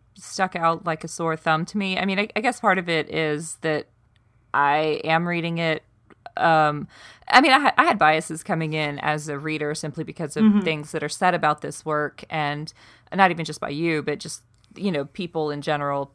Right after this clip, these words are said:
Speaker 1: um, other science fiction fans, people outside of science fiction who look at it. Um, and so I, I had, <clears throat> excuse me. You know, I, um, I guess I was too busy, like,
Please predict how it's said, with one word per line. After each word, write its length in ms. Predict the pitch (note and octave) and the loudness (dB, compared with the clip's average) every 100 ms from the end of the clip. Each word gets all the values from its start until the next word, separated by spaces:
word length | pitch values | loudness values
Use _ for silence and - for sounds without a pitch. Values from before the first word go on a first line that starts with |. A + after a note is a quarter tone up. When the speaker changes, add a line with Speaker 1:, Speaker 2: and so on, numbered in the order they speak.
| - | -4
Speaker 1:
um, 320 | D3+ C#3 C3+ | -2 -2 -2
other 180 | C#3 D3 | -4 -6
science 380 | - C#3+ C#3 - | -6 -6 -6 -10
fiction 460 | C#3+ - D3+ C#3+ | -10 -8 -8 -6
fans, 460 | D#3+ D3+ C#3 C#3 C#3 | -6 -6 -4 -6 -8
people 300 | D#3 C#3 C3 | -12 -10 -2
outside 380 | D#3 D#3 D#3 D3 | 0 2 0 -2
of 80 | C#3+ | -4
science 300 | D3 C#3 - | -8 -8 -10
fiction 420 | D3 - C#3+ C#3+ | -10 -8 -8 -6
who 120 | E3+ | -6
look 180 | D3 D3 | -8 -8
at 160 | D3 C#3+ | -4 -2
it. 160 | C#3+ _ - | -4 _ -4
Um, 340 | D#3+ D3+ D#3 - - - - | -2 -2 -4 -12 -20 -20 -10
and 120 | A#3 | -4
so 120 | D#4+ | 0
I, 100 | B3+ - | 0 2
I 100 | A#3 | 2
had, 380 | A#3+ F#3+ F#3 - _ _ _ _ - | 4 2 2 -8 _ _ _ _ -2
<clears throat> 560 | F4+ B3+ F3 - _ | 0 0 -4 -8 _
excuse 300 | F#3 - E3 | -12 -8 -8
me. 140 | D3+ D#3 - - - _ _ _ - - | -8 -12 -12 -14 -14 _ _ _ -10 0
You 60 | A3 | 2
know, 80 | |
I, 260 | F#3 D#3 D3+ - _ | 4 2 -2 -8 _
um, 460 | F#3 F3+ E3 E3+ E3 - - _ - G3+ | 2 4 2 -4 -12 -18 -20 _ -6 0
I 60 | |
guess 180 | G#3 G#3+ | 0 4
I 80 | F3+ | 2
was 120 | F#3 | 2
too 120 | - | -4
busy, 260 | E3+ E3 D#3+ | -6 -4 -2
like, 300 | D3+ D3+ | -2 -2